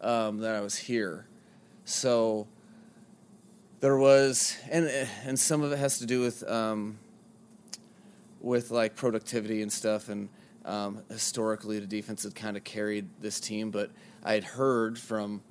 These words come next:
you know, I, I get here that first week and I'm interviewing coaches, and then players are coming through to meet to introduce themselves, and I kept hearing this commonality with, okay, there was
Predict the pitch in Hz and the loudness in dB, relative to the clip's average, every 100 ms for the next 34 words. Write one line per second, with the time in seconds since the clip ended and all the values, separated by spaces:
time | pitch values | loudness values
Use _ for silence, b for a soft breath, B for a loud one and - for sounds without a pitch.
0 | - - 110 101 107 95 110 107 76 117 | -18 -8 -6 -4 -4 -4 -4 -4 -6 -6
1 | 120 113 110 107 - 117 113 - 107 110 | -4 -2 -2 -4 -4 -4 -4 -4 -4 -4
2 | 107 104 101 98 B B - 110 107 110 | -4 -8 -8 -12 B B -8 -4 -4 -4
3 | 110 - 107 104 110 101 104 98 - 113 | -6 -6 -6 -4 -6 -8 -10 -10 -6 -4
4 | 110 107 104 117 107 113 110 110 101 107 | -2 -6 -8 -6 -6 -8 -6 -6 -6 -8
5 | 107 - B B B - 104 101 110 104 | -10 -12 B B B -8 -8 -4 -4 -4
6 | 104 - 104 104 107 104 B B - - | -4 -4 -4 -4 -8 -10 B B -14 -8
7 | 127 117 - 123 113 98 - 110 113 110 | -6 -4 -4 -2 -2 -4 -8 -6 -4 -4
8 | 110 113 117 98 87 98 B B B B | -4 -2 -4 -4 -8 -12 B B B B
9 | - 104 95 - - - B B B B | -6 -4 -4 -8 -18 -20 B B B B
10 | - - 113 104 104 104 101 101 - | -20 -8 -4 -2 -2 -2 -4 -4 -6